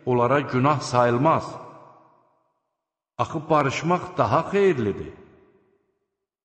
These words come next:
Doğrusu, nəfslər xəsislik etməyə hazırdır.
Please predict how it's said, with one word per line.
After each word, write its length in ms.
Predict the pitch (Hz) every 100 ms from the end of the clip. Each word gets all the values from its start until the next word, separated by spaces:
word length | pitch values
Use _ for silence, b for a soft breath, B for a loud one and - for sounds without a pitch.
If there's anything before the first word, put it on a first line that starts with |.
| _ _ _ _ _
Doğrusu, 480 | 95 90 90 85 127 120 - - - - _ _ _ _ _ -
nəfslər 680 | 98 87 - - 110 123 - - - - - _ _ _ -
xəsislik 680 | 107 95 98 - 113 123 -
etməyə 460 | 92 - 87 87 85
hazırdır. 680 | 85 80 - 104 - -